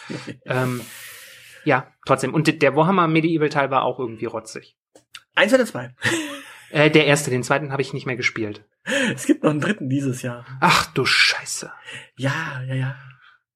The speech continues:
Speaker 1: Ja, sie haben ja dieses Jahr, äh, Rome zwei, äh, Rome eins, äh, remastered.
Speaker 2: Warum?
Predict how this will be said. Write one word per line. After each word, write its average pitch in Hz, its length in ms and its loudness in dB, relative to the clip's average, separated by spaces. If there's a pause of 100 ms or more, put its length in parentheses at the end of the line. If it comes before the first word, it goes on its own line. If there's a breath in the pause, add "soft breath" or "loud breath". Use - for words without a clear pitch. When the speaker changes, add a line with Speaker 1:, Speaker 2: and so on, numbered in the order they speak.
(580 loud breath)
Speaker 1:
Ja, - 80 0
sie 180 120 2
haben 202 120 4
ja 196 80 6
dieses 190 360 -2
Jahr, 175 260 6
äh, 151 420 4
Rome 151 320 2
zwei, 147 260 2
äh, 170 160 4
Rome 170 320 6
eins, 180 340 -2
äh, 143 120 0
remastered. 147 560 -2 (1400 soft breath)
Speaker 2:
Warum? 175 760 4